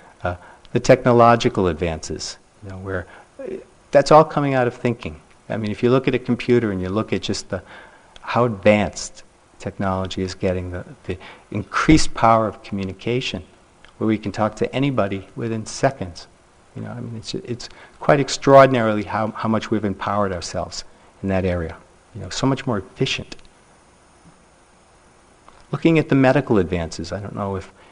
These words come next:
if everybody, uh, reads newspapers. I do. And, uh, one of the big, uh, stories these days is, is that they recently, uh, quote, made a, a great advance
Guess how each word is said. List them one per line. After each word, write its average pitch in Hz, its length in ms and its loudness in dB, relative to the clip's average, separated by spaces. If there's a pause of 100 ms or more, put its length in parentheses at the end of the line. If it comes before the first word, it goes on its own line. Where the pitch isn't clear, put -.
(180)
if - 160 -4
everybody, 98 640 0 (400)
uh, 98 60 -14 (100)
reads 101 280 2
newspapers. 110 680 2 (1120)
I 101 120 4
do. 76 200 -4 (1040)
And, 101 500 0 (160)
uh, - 140 -4 (140)
one 120 360 0
of 113 80 2
the 107 80 2
big, 107 460 2
uh, 90 300 -8 (1200)
stories 131 680 4
these 120 260 0
days 113 420 4
is, 95 280 -4
is 92 280 -8
that 90 200 -6
they 95 240 -4 (160)
recently, 104 720 -2 (520)
uh, 90 220 -10 (240)
quote, 98 300 -2
made 101 240 0
a, 90 120 -4 (420)
a - 180 -16
great 107 280 2
advance 95 640 -4